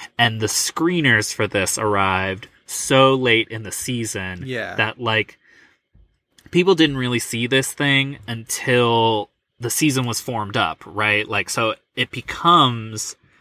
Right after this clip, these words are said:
Speaker 1: an afterthought when people have already started to make up their mind about certain things.
Speaker 2: Yeah.
Speaker 1: You can't really, even though Edward Norton got some nominations like Indie Spirit, you can't really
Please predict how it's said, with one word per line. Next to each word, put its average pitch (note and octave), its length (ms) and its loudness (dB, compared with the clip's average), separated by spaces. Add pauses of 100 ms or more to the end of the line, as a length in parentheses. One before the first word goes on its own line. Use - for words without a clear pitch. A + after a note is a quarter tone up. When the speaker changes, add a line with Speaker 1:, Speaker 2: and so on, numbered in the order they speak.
Speaker 1:
an G#2 260 -4
afterthought F#2 840 -2
when G#2 160 -8
people A2 320 -2
have G2 100 0
already G#2 640 2
started G2+ 400 0
to - 100 -8
make G#2+ 260 -2
up G2 140 -10
their F#2 140 -8
mind A#2 460 2
about F#2 280 -4
certain G#2 360 -8
things. F#2+ 520 -10 (200)
Speaker 2:
Yeah. C3 240 0
Speaker 1:
You F2 40 0
can't F#3+ 260 2
really, D3+ 600 2
even C3+ 320 2
though A#2+ 320 6
Edward A#2 360 0
Norton G#2 300 -8
got G2 240 0
some G#2+ 160 -10
nominations G2 560 -6
like F2 180 -6
Indie F2+ 220 -10
Spirit, C#3+ 460 2
you C3 60 -6
can't F3+ 380 0
really C#3+ 500 -2